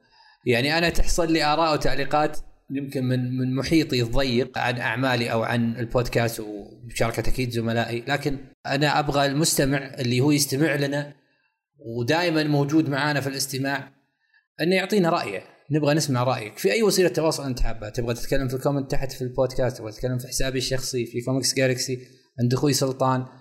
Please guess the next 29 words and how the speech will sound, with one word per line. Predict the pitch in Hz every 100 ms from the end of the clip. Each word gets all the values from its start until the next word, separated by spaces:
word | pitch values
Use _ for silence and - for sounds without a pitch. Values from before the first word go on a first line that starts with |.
| -
نورونا | 147 165 151 170 143
بآرائكم | 123 127 123 117 - 113
واقتراحاتكم، | 113 - 113 104 120 113 - 147 - _ _ _ -
وهذا | 131 135 135 135 139 127 202 196
فعلًا | 214 196 156 151
عمل | 208 185 170 - 143 135
منكم | 151 185 175 165 165
وإليكم، | 139 139 123 120
فنبغى | 131 170 165 175
نعرف | 185 175 170 - _ _
أصداءه | 143 - 143 143 135 123 - _ _ _ _
وآراء | 123 131 131 120
من | 117
خلالكم. | 120 127 139
فأتمنى | 139 156 160 165 165
أنكم | 143 139 127
تعطونا | - - 131 123 123
هذا |
الشيء، | 120 - 131 127
وهذا | 127 131
بيكون | 123 123 135
كرم | 131 131 131 131 - _ _ _ -
كبير، | - 139 139 - - 123 123 123 - - 123
وإن |
شاء | 123 143
الله | 131
أن | 131
احنا | 127 131
نستحقه | 131 - 127 123 131 135